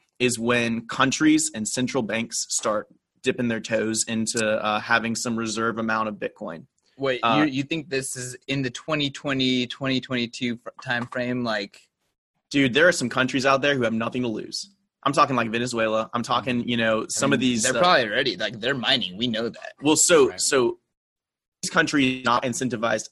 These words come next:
Speaker 1: at all to tell anyone that they're doing this, right? They wanna keep this on the D L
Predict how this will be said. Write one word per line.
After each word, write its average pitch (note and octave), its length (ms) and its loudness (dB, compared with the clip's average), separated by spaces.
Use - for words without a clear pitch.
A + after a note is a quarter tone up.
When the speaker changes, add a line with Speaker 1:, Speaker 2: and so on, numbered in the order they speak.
Speaker 1:
at B2+ 160 8
all A2+ 340 6
to B2 120 -8
tell A2 460 0
anyone C3+ 460 2
that A2+ 100 -4
they're A#2 80 -2
doing G#2+ 320 -6
this, - 260 -10
right? A#2+ 320 2
They C#3 120 2
wanna D3 240 -2
keep C3 340 -6
this B2+ 340 -2
on C#3 320 2
the C3+ 80 0
D A#2+ 240 6
L A#2 400 4